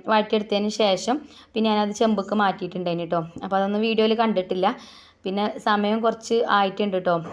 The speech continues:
അപ്പോൾ എല്ലാം റെഡി ആവൂലേ സമയത്തിനെന്ന് ഉള്ളൊരു ബേജാറായി. പിന്നെ, പിന്നെ നമുക്കും തന്നെ നോമ്പ് തുറക്കുന്ന സമയത്തിന് ഫുഡും കാര്യങ്ങളൊക്കെ ഉണ്ടാക്കണം. അപ്പോൾ ഞാൻ ചെമ്പുക്കൊക്കെ ആക്കിയിട്ട് പിന്നെ അതിലേക്കുള്ള,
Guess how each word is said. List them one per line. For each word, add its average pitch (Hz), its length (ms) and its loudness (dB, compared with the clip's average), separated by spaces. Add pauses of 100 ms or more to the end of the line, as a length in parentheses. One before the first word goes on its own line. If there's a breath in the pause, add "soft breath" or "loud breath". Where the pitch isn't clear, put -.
(120)
അപ്പോൾ 190 220 0 (380)
എല്ലാം 196 220 0
റെഡി 202 280 0
ആവൂലേ 196 280 4 (160)
സമയത്തിനെന്ന് 190 640 -4 (140)
ഉള്ളൊരു 190 260 -2
ബേജാറായി. 180 640 2
പിന്നെ, 175 200 -2 (500 loud breath)
പിന്നെ 208 180 -2
നമുക്കും 202 380 -2
തന്നെ 208 220 0
നോമ്പ് 196 240 -2
തുറക്കുന്ന 196 360 -2
സമയത്തിന് 185 440 -2 (580 loud breath)
ഫുഡും 202 240 -2
കാര്യങ്ങളൊക്കെ 190 500 0
ഉണ്ടാക്കണം. 175 500 -2 (920 soft breath)
അപ്പോൾ 214 140 0
ഞാൻ 220 160 2
ചെമ്പുക്കൊക്കെ 226 480 2
ആക്കിയിട്ട് 220 380 0
പിന്നെ 220 160 2
അതിലേക്കുള്ള, 214 340 2